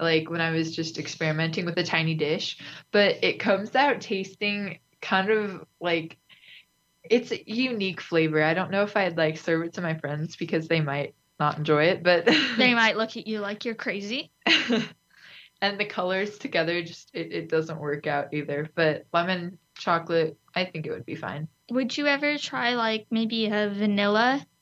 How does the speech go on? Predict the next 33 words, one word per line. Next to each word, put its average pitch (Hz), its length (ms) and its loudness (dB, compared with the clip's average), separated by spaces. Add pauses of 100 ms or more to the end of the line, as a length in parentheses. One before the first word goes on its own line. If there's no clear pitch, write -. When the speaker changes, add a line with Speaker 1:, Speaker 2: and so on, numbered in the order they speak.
(360)
Speaker 2:
pudding? 359 300 0 (680)
Speaker 1:
Absolutely. 180 760 -2
You 185 140 -4
have 247 200 -2
so 180 240 -4
much 190 320 -8
leeway 180 340 0
on 185 200 -2
this. 196 360 -6 (300)
Like, 170 320 -4 (400)
we've 226 220 0
even 233 240 0
tried 180 340 0
pistachio, 151 880 -4
being 147 380 -8
that 156 160 -4
that's 156 220 -6
my 147 360 -4
brother's 151 380 -2
favorite 175 300 -6
pudding. 202 320 -6 (220)
Speaker 2:
And 269 120 4
how 285 120 6
did 269 140 4
that 277 220 4
turn 220 200 -4
out? 202 320 -6
Speaker 1:
It 208 100 -6
was 220 220 -4
actually 185 600 -4
pretty 202 260 -6
<laughs> - 20 -8
good. 226 560 2